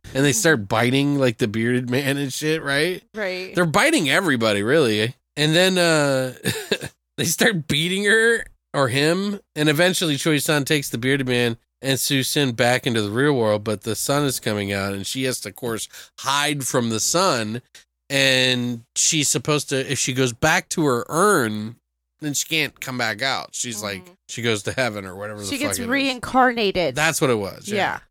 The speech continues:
Speaker 1: And so she goes back to her ashes before he can say goodbye.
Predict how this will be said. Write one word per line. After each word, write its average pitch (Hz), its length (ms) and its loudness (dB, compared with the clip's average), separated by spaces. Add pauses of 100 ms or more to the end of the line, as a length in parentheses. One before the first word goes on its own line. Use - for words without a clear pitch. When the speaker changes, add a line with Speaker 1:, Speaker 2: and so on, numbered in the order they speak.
(140)
Speaker 1:
And 156 160 -2
so 147 680 2 (120)
she - 200 0
goes 160 160 4
back 156 300 2
to 147 100 -2
her 131 60 4
ashes 139 460 2
before 123 360 -4
he 123 120 -6
can 107 200 -8
say 117 260 -4
goodbye. 104 600 -2